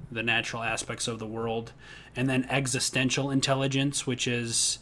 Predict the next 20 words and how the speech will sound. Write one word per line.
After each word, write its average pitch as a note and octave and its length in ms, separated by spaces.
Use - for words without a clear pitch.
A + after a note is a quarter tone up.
uh, A#2 320
have - 260
the C3 60
capacity B2+ 500
for A#2+ 220
conceptualizing A#2+ 1300
or A2+ 260
tackling A#2 520
deeper A#2+ 440
or G#2+ 180
larger A#2 360
questions B2 800
about B2 220
human A#2+ 220
existence. A#2 560
What C3 100
are - 20
you A#2+ 60
gonna A2+ 80
say? A2+ 160